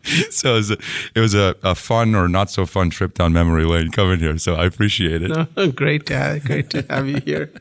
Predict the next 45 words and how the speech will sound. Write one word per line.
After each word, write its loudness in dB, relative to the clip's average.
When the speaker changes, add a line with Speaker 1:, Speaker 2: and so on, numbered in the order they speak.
Speaker 1:
<laughs> -14
Where 0
are 2
we? 2
Can -4
you 2
maybe 2
explain 0
what 2
room 2
we're 4
in 4
here? 2
Speaker 2:
We're 4
in 4
the 2
second 0
floor 4
of -2
our 2
cloud, 0
what -2
we 2
call 2
Executive 0
Business 2
Center, 2
and -6
it's -2
cloud -2
storage 2
is 0
the -2
name. 2
We, 0
we 2
use 4
technical -4
names -2
to 4
Speaker 1:
Right. 6
Speaker 2:
describe 2
all -2
the -4
rooms. -4